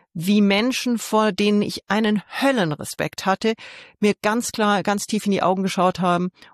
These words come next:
und gesagt haben, „Sonja, da ist so viel mehr für dich möglich, da ist so viel, du bist so viel größer als das,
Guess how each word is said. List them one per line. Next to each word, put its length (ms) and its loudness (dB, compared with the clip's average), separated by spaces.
und 120 -2
gesagt 420 0
haben, 260 0
„Sonja, 560 0
da 100 -10
ist 360 -4
so 140 2
viel 240 0
mehr 240 2
für 200 -4
dich 180 -4
möglich, 420 -4
da 80 0
ist 380 -4
so 300 2
viel, 340 -14
du 100 -2
bist 240 -2
so 160 2
viel 220 0
größer 480 0
als 240 -4
das, 160 0